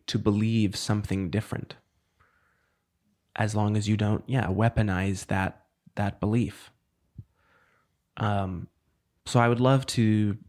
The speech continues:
allow this podcast to be a safe space where that can be talked about openly and honestly. And if we don't agree, then we don't agree. But as long as we approach the conversation with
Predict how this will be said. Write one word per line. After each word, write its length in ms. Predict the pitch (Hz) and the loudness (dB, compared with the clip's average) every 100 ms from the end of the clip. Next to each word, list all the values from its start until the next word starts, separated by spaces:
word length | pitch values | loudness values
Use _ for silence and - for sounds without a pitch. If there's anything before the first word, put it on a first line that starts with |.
| _ _ - | _ _ -4
allow 420 | 104 110 107 107 | 2 4 4 2
this 160 | 107 | 0
podcast 600 | - - 101 - 101 101 | -4 0 0 0 -2 -2
to 120 | - 92 | -4 -4
be 460 | 101 98 98 101 _ _ _ _ _ _ - | -2 0 -2 -6 _ _ _ _ _ _ 0
a 260 | 101 98 98 | 2 2 0
safe 340 | - 110 107 | 0 2 2
space 420 | - - 104 104 | -2 0 0 0
where 140 | - 101 | -2 -2
that 500 | 92 120 - - - _ _ _ _ _ | 2 0 0 -8 -20 _ _ _ _ _
can 220 | - 120 | 0 0
be 160 | 120 120 | 2 0
talked 420 | 120 123 127 - | 0 0 0 0
about 260 | 135 135 131 | 2 2 2
openly 580 | 107 117 143 143 143 147 | 2 4 2 2 2 0
and 180 | - 95 | -2 -2
honestly. 640 | - 110 120 - 131 131 131 - - - _ _ _ _ _ _ _ _ _ - | 0 0 -2 0 0 0 -4 -14 -20 -20 _ _ _ _ _ _ _ _ _ 4
And 100 | 139 | 4
if 140 | 139 | 6
we 60 | 143 | 4
don't 220 | 147 165 | 6 2
agree, 460 | 147 147 160 170 170 _ _ _ _ _ _ _ - _ | 2 4 4 4 0 _ _ _ _ _ _ _ -20 _
then 160 | - 131 | -2 0
we 80 | 123 | 2
don't 220 | 131 131 | 2 0
agree. 360 | 117 120 92 - - - - - - _ _ _ _ | 2 2 2 -4 -16 -20 -20 -20 -20 _ _ _ _
But 120 | 110 | 0
as 100 | 107 | 4
long 180 | 113 113 | 4 2
as 80 | 110 | 2
we 100 | 107 | -2
approach 340 | 104 117 113 | 0 2 0
the 60 | - | 0
conversation 760 | - 107 104 - 104 - 98 | -2 0 0 0 -2 -2 -4
with 280 | 95 95 - | -4 -6 -10